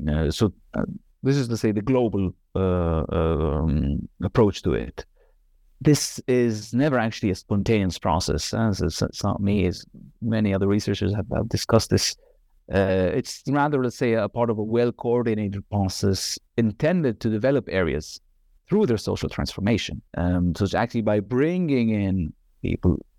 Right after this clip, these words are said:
certain people, certain groups, enabling them to develop a certain area, uh, that, uh, say, establishment institutions promote then the development of certain areas. And this is what I,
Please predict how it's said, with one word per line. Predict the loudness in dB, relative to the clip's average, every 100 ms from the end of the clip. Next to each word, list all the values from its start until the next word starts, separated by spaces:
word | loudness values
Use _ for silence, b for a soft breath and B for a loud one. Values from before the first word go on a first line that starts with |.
| -16
certain | -12 -2 0 2 -2
people, | 0 -2 -2
certain | -2 0 0 2 0
groups, | 0 -2 -4
enabling | -4 0 2 2 2 2 0
them | 0 0
to |
develop | -2 0 0 0 -4
a |
certain | -2 -2 -2 -2
area, | 0 0 2 0 -4 B B _ -2
uh, | 0 2 2 0
that, | 0 0 2 0 -2 -12 -4
uh, | 0 2 2 2 0 -4
say, | -4 0 0
establishment | 0 0 0 0 -2 -4 -4
institutions | -12 -6 0 0 0 -4
promote | -4 -2 2 2 0 -4 -8
then | -2 0 0 -2
the | -2
development | 0 2 2 2 -2
of | -4
certain | -2 -2 -2 -2
areas. | 0 2 0 -6 -20 _ _ _ _ _ _ _
And | -2 0 2 2 2 0 -2 -4 -6 _ _ -6
this | 0 0 2
is | 0 -2 -14 -8
what | -2 2 2
I, | 2 2 2 0